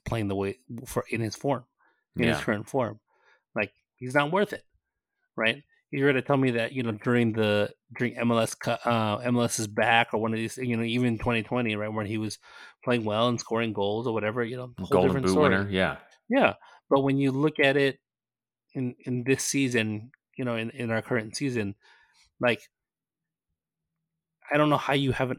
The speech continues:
Speaker 1: eye out the window without looking at yourself in the mirror first, and,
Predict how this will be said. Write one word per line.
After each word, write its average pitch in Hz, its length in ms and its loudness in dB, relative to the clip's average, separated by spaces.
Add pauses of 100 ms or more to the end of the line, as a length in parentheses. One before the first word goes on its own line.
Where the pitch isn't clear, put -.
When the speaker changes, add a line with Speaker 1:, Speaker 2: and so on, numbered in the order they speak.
Speaker 1:
eye 123 100 2
out 120 200 0
the 110 80 -2
window 110 340 0
without 107 380 -4 (240)
looking 117 380 -2
at 101 120 -6
yourself 117 320 -4
in 113 80 -4
the 110 60 -6
mirror 110 220 -4
first, - 380 -10
and, 107 180 -12